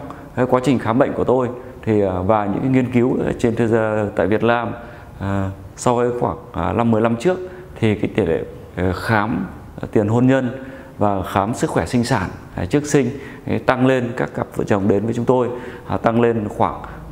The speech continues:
à, mười lăm đến hai mươi phần trăm so với, ờ, những cái năm trước kia. Đấy.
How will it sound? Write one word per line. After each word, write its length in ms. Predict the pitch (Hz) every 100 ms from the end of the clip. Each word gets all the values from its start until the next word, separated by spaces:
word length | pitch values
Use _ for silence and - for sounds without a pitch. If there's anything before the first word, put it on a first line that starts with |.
| -
à, 40 | 87 87
mười 180 | 98 117
lăm 180 | 120 117
đến 160 | 110
hai 240 | 113 123 120
mươi 180 | 120 113
phần 140 | 98
trăm 180 | 110 104 - - -
so 280 | - 117
với, 240 | 110 101 101 - - - - -
ờ, 140 | 101
những 160 | 104 107
cái 80 | 123
năm 140 | 113
trước 180 | 139 143
kia. 140 | 135 120 - - - - - - 90
Đấy. 200 | 95